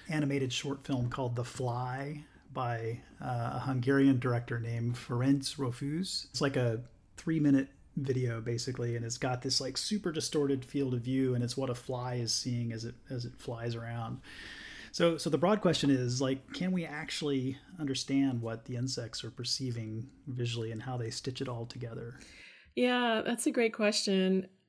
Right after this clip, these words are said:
Speaker 2: I think that, I mean, as a s-, a, a, the way I approach it is that we can't really know what they're seeing. They have to tell us, and the only way they can tell us is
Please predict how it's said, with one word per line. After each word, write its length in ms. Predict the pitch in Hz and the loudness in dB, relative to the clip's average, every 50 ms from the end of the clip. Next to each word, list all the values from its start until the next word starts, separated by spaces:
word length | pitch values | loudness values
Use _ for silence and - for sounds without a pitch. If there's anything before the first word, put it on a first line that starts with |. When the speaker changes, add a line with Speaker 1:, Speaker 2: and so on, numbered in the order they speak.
| _ _ _ - - | _ _ _ -14 -6
Speaker 2:
I 180 | - - 226 226 | 0 2 2 2
think 280 | 226 - 262 269 269 | 2 0 -2 0 2
that, 240 | 269 220 202 202 - - _ _ _ _ _ _ _ _ _ _ - - - - - - - | 2 2 2 2 0 -6 _ _ _ _ _ _ _ _ _ _ -20 -16 -16 -14 -14 -12 -8
I 160 | - - 220 | -2 2 4
mean, 280 | 214 220 220 208 202 196 202 196 190 185 190 - | 6 6 6 6 4 2 0 -2 -6 -4 -2 2
as 160 | 208 208 202 | 2 4 4
a 40 | 196 | 4
s-, 180 | 190 - - - - | 2 0 -2 0 2
a, 100 | 202 - - - - - - _ - | 2 2 2 0 -2 -2 -4 _ -4
a, 60 | 196 - - - 214 | -4 -4 -4 0 2
the 100 | 240 226 | 4 6
way 140 | 240 254 247 | 6 6 6
I 120 | - 220 | 8 6
approach 460 | 226 226 220 - 226 202 226 - - | 4 4 2 2 4 4 4 4 4
it 260 | 269 277 285 262 - | 4 4 4 2 2
is 540 | - 196 190 185 185 185 175 175 180 185 - | 4 4 6 6 6 4 4 2 0 -2 -2
that 580 | - - 180 175 175 175 175 165 170 - - - - | 0 2 2 4 4 2 2 0 0 -2 -4 -4 -2
we 160 | - 185 202 190 | 0 0 0 0
can't 260 | 196 208 208 202 - | 2 0 0 2 4
really 500 | 190 190 185 185 180 175 170 - - - _ _ - | 4 4 6 6 4 4 2 -2 -4 -10 _ _ 0
know 220 | 170 190 185 180 180 | 4 4 6 6 6
what 120 | 180 175 | 4 4
they're 140 | 175 175 170 | 2 2 0
seeing. 580 | 165 - - 190 180 180 180 180 180 180 180 - | 2 2 2 2 4 4 4 4 4 2 0 0
They 180 | - 170 185 180 | 0 2 4 4
have 180 | 185 185 185 185 | 4 2 0 0
to 80 | - | -2
tell 300 | 180 - - 180 170 170 | -2 0 2 2 2 4
us, 300 | 175 190 214 214 - - | 4 2 2 0 -2 -2
and 120 | - 185 180 | 0 0 2
the 60 | 180 | 2
only 120 | 180 190 | 4 4
way 100 | 190 185 | 6 4
they 40 | 185 | 4
can 140 | 185 - 180 | 2 0 -2
tell 240 | - 190 175 170 170 | -2 0 0 2 2
us 320 | 175 185 - - - - - - | 2 0 0 -2 -4 -8 -4 -2
is 400 | 170 165 165 165 165 - - - | 0 0 0 0 0 -2 -4 -4